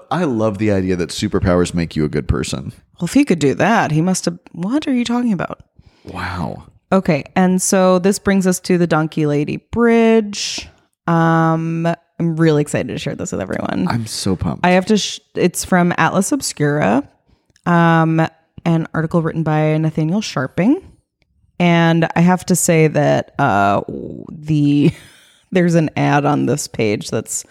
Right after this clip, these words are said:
Speaker 2: a woman with chin hair that says, "Grandma's forgotten method for facial hair removal," which is really upsetting. <laughs>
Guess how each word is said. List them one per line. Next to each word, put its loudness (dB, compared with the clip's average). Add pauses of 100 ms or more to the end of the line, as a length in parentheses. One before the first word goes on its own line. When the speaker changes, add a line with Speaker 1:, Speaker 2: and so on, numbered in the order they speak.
(480)
Speaker 2:
a 2
woman 4
with -2
chin 0
hair 2
that -4
says, 0
"Grandma's 2
forgotten 2
method 2
for 2
facial 0
hair 4
removal," 0
which -8
is -8
really -8
upsetting. -4
<laughs> -8